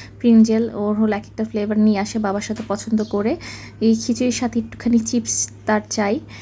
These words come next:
তো একটু চিপস মুখে দেয়, একটু খিচুড়ি, অনেক কষ্টে একটু খাইয়েছি। এরপরে আমার আজকে অনেক কাজ আছে, কারণ ওকে হলো ওর ড্রেসগুলো কিছু আয়রন করার বাকি আছে, আমারও কিছু, মানে,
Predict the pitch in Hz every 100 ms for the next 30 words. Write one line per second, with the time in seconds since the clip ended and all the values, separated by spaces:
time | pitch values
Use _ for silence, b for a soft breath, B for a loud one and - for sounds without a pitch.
0 | B - 196 202 226 226 226 240 233 233
1 | 226 226 233 226 233 220 220 240 269 269
2 | 294 - 240 - 226 240 - 220 220 220
3 | - 392 415 226 226 240 233 226 220 220
4 | - 214 214 269 - 254 240 226 311 -
5 | 220 214 214 220 226 233 233 226 202 214
6 | 214 226 220 226 - 226 226 220 233 208
7 | 220 220 226 214 208 208 208 214 - 220
8 | 220 B B B - 208 226 247 240 220
9 | 240 226 220 226